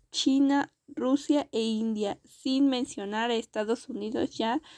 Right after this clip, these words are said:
como una potencia, esto dejándola a un lado y dándonos mención que estas son las nuevas potencias, tres potencias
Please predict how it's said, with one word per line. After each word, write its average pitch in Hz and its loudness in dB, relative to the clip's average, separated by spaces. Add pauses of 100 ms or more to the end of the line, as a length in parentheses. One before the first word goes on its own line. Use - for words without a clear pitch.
(180)
como 220 0
una 247 0
potencia, 214 -2
esto 262 -2
dejándola 233 0
a 220 -2
un 233 -2
lado 240 0
y 262 0 (1120)
dándonos 247 2
mención 240 -8
que 220 -4
estas 247 -6
son 226 -4
las 220 -2
nuevas 220 -2 (500)
potencias, 262 0
tres 254 0
potencias 269 0